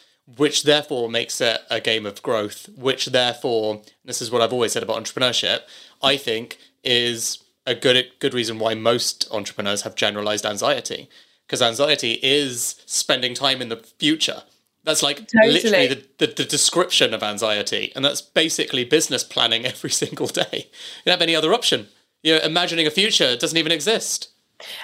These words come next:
Speaker 2: And I think it's one of the reasons why I feel quite passionately anti the kind of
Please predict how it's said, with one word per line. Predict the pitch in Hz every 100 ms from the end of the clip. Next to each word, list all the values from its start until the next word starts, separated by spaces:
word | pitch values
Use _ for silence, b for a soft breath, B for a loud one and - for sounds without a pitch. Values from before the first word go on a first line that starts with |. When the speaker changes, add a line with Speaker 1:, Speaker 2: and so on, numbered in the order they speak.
| -
Speaker 2:
And | 262
I | 269
think | 294 302 339
it's | 302 -
one | 269 240
of |
the | 226
reasons | 226 254 226 208 202
why | 196 180 -
I | - 202 208
feel | 214 185 165 165
quite | - 190 160
passionately | 202 196 - 180 170 160 160 156 -
anti | 175 180 175 - 156 151 156 B B B _
the | 180 160
kind | 175 165
of | 156